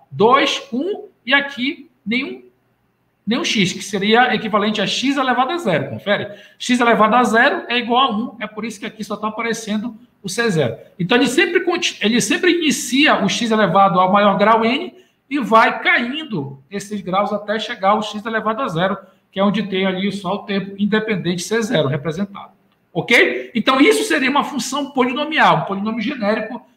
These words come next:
de grau n, tá? E aí, o que acontece? Toda e qualquer função polinomial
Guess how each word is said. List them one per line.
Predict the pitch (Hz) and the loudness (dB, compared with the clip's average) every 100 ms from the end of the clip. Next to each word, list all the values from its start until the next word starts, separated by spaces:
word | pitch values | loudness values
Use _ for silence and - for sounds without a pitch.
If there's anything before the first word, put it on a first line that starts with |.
| _ | _
de | 143 214 | -2 2
grau | 220 285 320 | 6 6 6
n, | 226 208 170 117 - - | 4 6 4 0 -8 -10
tá? | 139 202 - - _ _ _ _ _ _ _ _ _ _ _ _ | 0 0 0 -12 _ _ _ _ _ _ _ _ _ _ _ _
E | 240 | 0
aí, | 262 | 2
o | |
que | 285 | 4
acontece? | 294 320 - 185 175 - - - _ _ _ _ _ _ _ _ _ _ _ - | 2 0 0 2 2 0 -10 -18 _ _ _ _ _ _ _ _ _ _ _ 2
Toda | 466 480 | 4 4
e | 427 | 0
qualquer | 220 415 | -2 -2
função | - 294 - 240 226 | -4 -6 -6 -4 -6
polinomial | - 226 220 202 175 196 196 - - - _ | 0 0 2 2 4 4 4 0 -10 -18 _